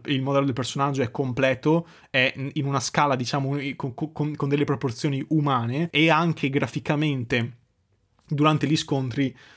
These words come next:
eh, ho trovato, mm, solo soddisfazioni.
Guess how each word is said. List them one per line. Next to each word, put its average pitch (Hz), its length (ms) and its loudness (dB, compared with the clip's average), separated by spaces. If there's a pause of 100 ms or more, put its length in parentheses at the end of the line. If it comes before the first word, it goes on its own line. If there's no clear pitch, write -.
(120)
eh, - 140 -14
ho 135 100 0
trovato, 120 1040 2
mm, - 440 -8
solo 151 260 4
soddisfazioni. 131 720 -2